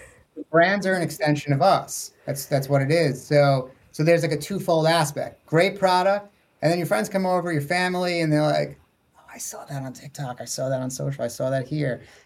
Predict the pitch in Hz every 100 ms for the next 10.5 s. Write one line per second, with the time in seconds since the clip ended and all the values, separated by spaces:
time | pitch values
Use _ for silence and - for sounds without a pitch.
0 | _ 127 135 135 131 139 139 - _ _
1 | 147 143 - _ - 135 131 131 131 131
2 | 131 147 117 131 131 - _ - _ 131
3 | 139 139 139 131 127 135 135 160 180 175
4 | 139 143 - 127 113 240 - 220 - 226
5 | 233 - - - - 160 _ 147 123 127
6 | 127 139 143 147 127 - 240 233 240 247
7 | 196 302 330 - - _ - - _ _
8 | - 170 160 156 - 160 165 160 160 151
9 | 151 156 185 175 170 - 151 139 139 -
10 | 135 131 - 165 170